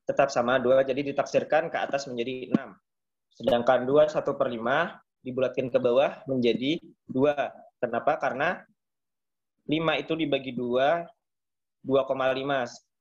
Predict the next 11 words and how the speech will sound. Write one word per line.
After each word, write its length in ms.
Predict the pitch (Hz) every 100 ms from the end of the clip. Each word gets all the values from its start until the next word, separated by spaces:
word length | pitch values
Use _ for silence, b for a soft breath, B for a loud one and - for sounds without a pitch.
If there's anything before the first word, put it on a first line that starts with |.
| _ _ -
Eh, 480 | 123 123 123 123 123
satu 360 | 131 127 -
itu 240 | 139 - 180
lebih 480 | 175 135 143 170
kecil 400 | - - - 180
daripada 480 | 131 123 123 117 135
dua 200 | 135 139
koma 240 | 135 127 127
lima. 240 | 131 135
Jadi, 280 | 117 117 151
pembilang 480 | 147 131 123 143